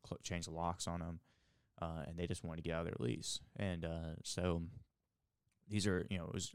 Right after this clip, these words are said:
once again a great opportunity, um, for a super low investment to go into. And, um, so he was like, Hey, like, here's, this is another opportunity. And he's like, "Honestly, like, I'm not, I don't wanna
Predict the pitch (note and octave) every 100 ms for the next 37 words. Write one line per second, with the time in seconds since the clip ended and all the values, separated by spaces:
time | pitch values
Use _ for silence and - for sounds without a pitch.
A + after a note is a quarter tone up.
0 | - - G2 G2 F2 E2+ F2 F2 E2 -
1 | - F2 E2+ E2+ - - _ _ F2 E2
2 | E2 D#2+ F#2+ F2+ - G#2 F#2 F2 E2+ E2+
3 | F2 F2 F2+ F#2+ - E2+ F2 E2+ E2+ F2
4 | - F2 F2 - G2 F2+ F2+ F2 F2 -
5 | - _ _ _ _ _ _ - G2 F#2+
6 | G2+ G#2 A2 A#2+ G2+ F#2+ - - - -
7 | - - _ _ _ _ G#2+ A2+ G2 F#2
8 | A2 C3 A#2 A2 G#2 - A#2 G#2+ G#2 G2+
9 | - - _ _ _ F#2 F#2 F2 - G#2
10 | G#2+ - G2+ F2+ - - _ - G2 A2
11 | A2 G2+ G2+ G#2+ G#2+ G2+ G2 F#2